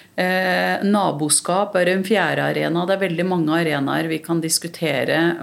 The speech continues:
hva vi er enige og uenige om. Eh,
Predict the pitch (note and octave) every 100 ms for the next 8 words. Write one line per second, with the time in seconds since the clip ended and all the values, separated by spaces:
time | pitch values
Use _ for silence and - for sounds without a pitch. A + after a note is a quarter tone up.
0 | E3 D3+ D3 D3+ D#3+ - E3 C3+ C#3 C#3+
1 | D3+ - F3 D#3 C3 C#3+ E3 E3 F#3+ F3+
2 | E3+ - - - - - F3+ E3+ E3+ E3+
3 | F3 F3 F3 F3 F3